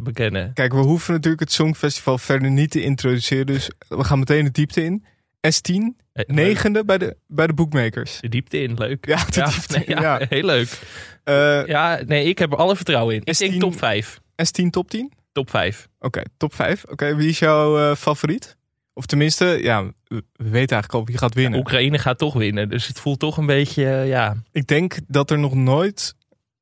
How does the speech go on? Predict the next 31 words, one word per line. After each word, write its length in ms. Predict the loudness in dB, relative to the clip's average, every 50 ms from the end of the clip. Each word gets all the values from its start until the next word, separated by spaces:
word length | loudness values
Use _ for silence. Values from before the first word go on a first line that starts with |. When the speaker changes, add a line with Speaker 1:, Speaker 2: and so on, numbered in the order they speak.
| _
Speaker 2:
eh, 440 | -14 -8 -4 0 0 2 2 2 2 2
zo'n 320 | 2 2 2 2 2 0
afgetekende 640 | -2 -2 -2 -2 -2 -2 0 0 0 0 -2 -2 0
winnaar 520 | 0 0 0 2 0 0 0 -2 -2 -4 -8 _ _ _ _ _ _
<laughs> 100 | -4 -4 -4 -4 -6 -10 -8 -4 0
geweest 320 | 2 4 4 4 2 2
Speaker 1:
Nee. 100 | 2 2
Speaker 2:
is 60 | 2
als 180 | 2 2 0 0
dit 200 | 0 0 0 2
jaar. 220 | 4 4 4 4 4
Want 140 | 2 0 -2 -4 -12 -20 -20 -20 -20 -14
je 60 | -6 -4
ziet 140 | -2 0 2
ook 100 | 2 2
bij 100 | 2 2
de 80 | 2 2
bookmakers, 720 | 0 0 0 0 2 2 2 2 2 0 0 0 -2 -4
eh, 120 | -4 -2 0 2 2 2 0 -2
je 80 | -4 -6 _
hebt 180 | -8 -8 -4
dan 160 | -4 -2 -2 0
de, 180 | -2 -2 -4 _
de 140 | -2 -2 0 2
winning 340 | 2 2 2 2 0 -2 -2
chance. 520 | 0 0 0 2 0 0 -2 -4 -4 -4 -6 _ -6 -2
Speaker 1:
Ja. 360 | 2 4 4 4 2 0 -2
Speaker 2:
En 240 | -2 0 0 0 0
Oekraïne 380 | -2 0 2 2 2 2 2 0
staat 240 | 0 0 0 0 0
op 220 | -2 -4 -6